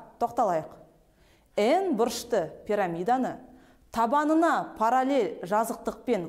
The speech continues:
қиып өтсек, нәтижесінде берілген пирамидадан төменгі және жоғарғы жақтары ұқсас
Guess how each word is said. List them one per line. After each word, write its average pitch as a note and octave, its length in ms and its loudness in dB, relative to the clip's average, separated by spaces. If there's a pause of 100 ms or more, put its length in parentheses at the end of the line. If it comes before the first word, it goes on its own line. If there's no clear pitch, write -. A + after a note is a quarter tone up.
қиып A#3 380 2
өтсек, - 480 -6 (500)
нәтижесінде C#4 1120 0
берілген C4 800 0 (100)
пирамидадан A3+ 800 0 (420)
төменгі D4 880 4
және A#3+ 640 2
жоғарғы A#3+ 800 2
жақтары F#3 640 0 (420)
ұқсас A#3 640 0